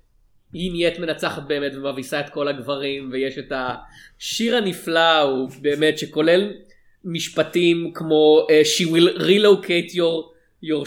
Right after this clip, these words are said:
shoulders", אתה יודע, רגע, אני, אני אחפש, אני אחפש את זה, אה, כמה, כמה שורות שרשמתי לעצמי, "She will relocate your limbs, your attack will be met with a counter attack", זה מילים של שיר, אז כאילו, אני מדמיין שהחריזה בהודית היא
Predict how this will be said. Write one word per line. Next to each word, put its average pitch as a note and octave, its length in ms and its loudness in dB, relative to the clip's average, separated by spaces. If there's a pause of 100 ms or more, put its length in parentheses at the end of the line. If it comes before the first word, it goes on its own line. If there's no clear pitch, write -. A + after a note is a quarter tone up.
(120)
shoulders", E3+ 960 2 (320)
אתה D3+ 80 -8
יודע, C#3 400 -2
רגע, C3+ 280 -4
אני, C3 160 -8
אני C3 180 -4
אחפש, D3 420 -10
אני C3+ 160 -6
אחפש C3+ 400 -8
את B2 100 -14
זה, A#2+ 100 -10 (400)
אה, C3 220 -4
כמה, D3+ 280 -4
כמה D#3 220 -6
שורות C#3+ 340 -6
שרשמתי D3 500 -6
לעצמי, E3+ 580 -4 (380)
"She - 140 -12
will D#3 280 -4
relocate G#3+ 600 4
your F3+ 200 0
limbs, D3+ 560 -4 (880)
your E3+ 300 0
attack C4 320 0
will B3 180 -2
be G#3+ 100 0 (100)
met G#3 200 2
with F#3+ 140 -2
a - 120 -6
counter F3 300 -6
attack", C#3+ 100 -8
זה D#3 140 -4
מילים D4+ 240 -6
של E3 200 -8
שיר, D3 560 -6
אז C#3 220 -12
כאילו, D3 240 -6
אני C#3+ 140 -8
מדמיין D3+ 340 -6
שהחריזה D3+ 600 -6
בהודית D3 420 -6
היא B2 280 -12